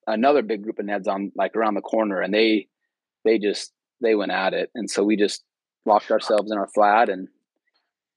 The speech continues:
um, just called it a night. <laughs> So,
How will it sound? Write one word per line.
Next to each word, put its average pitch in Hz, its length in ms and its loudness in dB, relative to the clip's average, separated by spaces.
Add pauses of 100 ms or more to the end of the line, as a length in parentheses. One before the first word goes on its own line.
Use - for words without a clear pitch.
(120)
um, 92 500 -4 (500)
just - 160 -2
called 107 240 0
it 98 80 -6
a 104 60 -4
night. 120 360 0
<laughs> - 60 -20 (120)
So, - 220 0